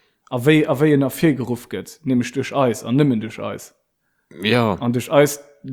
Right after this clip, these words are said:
Speaker 1: total egoistisch Fehlverhalten.
Speaker 2: Ja, also, du sagst schon, dass schon mehr gemäht geht, fand ich.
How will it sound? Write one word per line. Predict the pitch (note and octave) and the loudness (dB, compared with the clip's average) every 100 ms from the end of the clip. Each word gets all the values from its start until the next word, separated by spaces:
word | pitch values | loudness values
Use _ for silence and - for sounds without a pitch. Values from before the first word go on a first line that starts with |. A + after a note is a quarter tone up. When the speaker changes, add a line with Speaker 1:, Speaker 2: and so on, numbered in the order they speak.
| A#2+ | -10
Speaker 1:
total | - D#3+ C#3 B2+ B2 B2+ _ _ _ _ _ _ _ | -4 -2 0 0 0 -4 _ _ _ _ _ _ _
egoistisch | D#3 C3 C#3+ C3+ A#2 - - _ | -4 0 0 0 -8 -10 -14 _
Fehlverhalten. | - C3 A2+ A2 G#2 - - _ _ _ _ _ _ - | -2 -2 -2 -6 -8 -12 -18 _ _ _ _ _ _ -10
Speaker 2:
Ja, | G2+ G2 | 0 0
also, | F2 E2+ D2 _ _ | 0 -4 -12 _ _
du | C#2 E2 F#2 | -20 -14 -4
sagst | F#2+ F#2+ - | 0 0 0
schon, | G#2+ G2+ | 0 2
dass | E2 D#2 - - | 0 -4 -6 -8
schon | - F#2+ | -2 0
mehr | F2+ D#2+ | 0 0
gemäht | F2+ G#2 - | 0 0 0
geht, | D2+ | -6
fand | - F2 E2 D#2 | -6 -6 -4 -4
ich. | - | -8